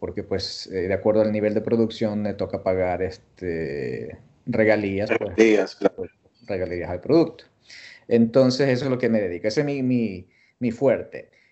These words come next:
Speaker 1: Eh, hubo un poquito de confusión, eh, con ciertos medios en, en Ecuador. Am,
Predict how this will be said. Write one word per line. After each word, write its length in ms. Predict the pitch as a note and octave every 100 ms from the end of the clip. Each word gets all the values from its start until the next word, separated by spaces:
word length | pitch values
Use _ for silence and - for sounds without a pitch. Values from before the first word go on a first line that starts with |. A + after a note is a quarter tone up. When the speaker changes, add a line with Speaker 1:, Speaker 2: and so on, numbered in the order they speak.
| _ -
Speaker 1:
Eh, 200 | B2+ C3
hubo 120 | E3+
un 60 | F#3+
poquito 260 | F#3 G3
de 80 | G3+
confusión, 1040 | G3+ G3 D#3+ C3 - D#3+ E3+ C3+ C3+ C#3 -
eh, 440 | B2+ A#2 A#2 A2 G#2+
con 260 | A#2+ A#2
ciertos 360 | A2+ C3+ C#3+ C3+
medios 440 | C3 B2 A#2+ B2+
en, 460 | C3 A#2+ A#2 A2+ G#2+
en 220 | G2 G#2
Ecuador. 560 | G#2 G#2 B2 A#2+ A2+ A2+
Am, 1000 | - A2+ G#2+ G#2 G2+ G2+ F#2+ F#2+ F2+